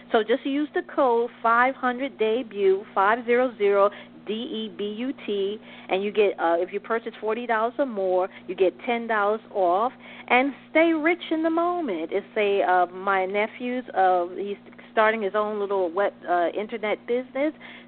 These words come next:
so show him some support. Well, lots to talk about this week. Uh, we're gonna be talking about these latest alleged accusations against, uh,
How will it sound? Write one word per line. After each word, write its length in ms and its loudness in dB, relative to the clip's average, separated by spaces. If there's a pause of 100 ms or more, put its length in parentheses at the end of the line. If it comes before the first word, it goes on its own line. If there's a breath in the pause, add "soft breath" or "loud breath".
(100)
so 200 2 (160)
show 120 2
him 280 -6
some 200 -6
support. 520 -6 (760 loud breath)
Well, 240 6
lots 300 0
to 80 0
talk 220 -2
about 320 0
this 120 -4 (200)
week. 280 2
Uh, 260 2
we're 120 0
gonna 160 0
be 140 -4
talking 380 0
about 420 4 (400 loud breath)
these 240 -6
latest 640 2
alleged 500 0 (320)
accusations 800 -2
against, 360 -6 (180)
uh, 400 0